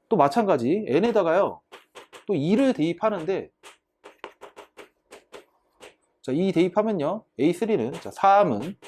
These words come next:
에이 투의 제곱 빼기 이 에이 투 이렇게 됩니다.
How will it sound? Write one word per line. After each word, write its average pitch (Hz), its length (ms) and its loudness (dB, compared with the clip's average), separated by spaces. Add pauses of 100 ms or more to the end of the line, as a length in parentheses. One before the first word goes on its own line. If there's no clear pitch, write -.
(540)
에이 220 280 2
투의 214 280 0
제곱 143 340 -4
빼기 196 380 -2 (800)
이 156 200 0
에이 175 180 2
투 107 200 -12
이렇게 135 220 -6
됩니다. 87 380 -12